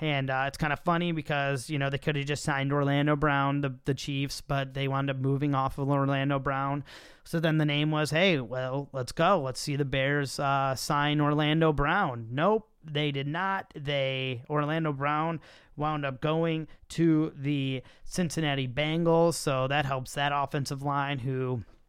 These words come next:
was in a rough state of affairs by the end of last season.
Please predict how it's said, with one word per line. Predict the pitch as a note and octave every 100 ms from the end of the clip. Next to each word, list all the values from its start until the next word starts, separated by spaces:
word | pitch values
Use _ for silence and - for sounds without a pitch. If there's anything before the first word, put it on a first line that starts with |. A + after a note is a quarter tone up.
| _ _ - -
was | D3+ D3 C#3
in | D3
a | C#3
rough | C3+ D3+
state | - - D#3+ D3+
of |
affairs | C#3 - D#3+ D3+ D3 C#3
by | D#3 C#3+
the | C#3
end | C#3 C#3 C#3
of | C#3 - - - -
last | D3+ D3 D3 -
season. | D3 D3 C#3+ E3 E3 E3